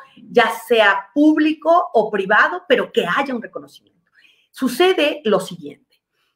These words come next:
Viene la misma desmoralización que le provoca al niño, por ejemplo, hacer la tarea y después, eh, ¿no? esforzarse en hacer, en cumplir con la tarea, esa obligación,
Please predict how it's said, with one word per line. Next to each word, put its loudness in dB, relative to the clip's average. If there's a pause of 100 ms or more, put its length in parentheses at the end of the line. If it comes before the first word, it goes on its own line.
(260)
Viene 0
la 4
misma 0
desmoralización -4
que -8
le -6
provoca -4
al 2
niño, 0
por 2
ejemplo, -2 (260)
hacer 2
la 4
tarea 2 (1120)
y 4
después, 2 (120)
eh, -12
¿no? 2
esforzarse -2
en -4
hacer, -8
en -8
cumplir -10
con -2
la -4
tarea, 0
esa -2
obligación, -2